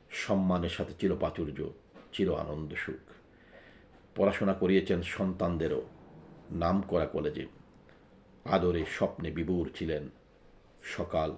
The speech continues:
দুপুর সাজে। এখন তারা হয়েছে বড়, উঠেছে অনেক উপর। বুঝি না কেন হঠাৎ তাহারা বাবা মাকে করেছে পর।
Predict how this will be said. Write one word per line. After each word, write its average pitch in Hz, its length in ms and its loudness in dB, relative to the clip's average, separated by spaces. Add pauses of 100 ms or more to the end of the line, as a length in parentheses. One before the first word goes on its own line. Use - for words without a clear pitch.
(140)
দুপুর - 460 -4 (100)
সাজে। - 300 -6 (1400)
এখন 92 380 -2
তারা 85 240 2
হয়েছে 87 380 2
বড়, 80 220 0 (1000)
উঠেছে - 260 2
অনেক 92 360 2
উপর। - 300 -2 (1200)
বুঝি 101 220 2
না 90 100 2
কেন 85 180 -4
হঠাৎ 90 460 -4
তাহারা 76 400 -4 (560)
বাবা 82 380 -2
মাকে - 240 -4
করেছে - 340 -6
পর। - 260 -6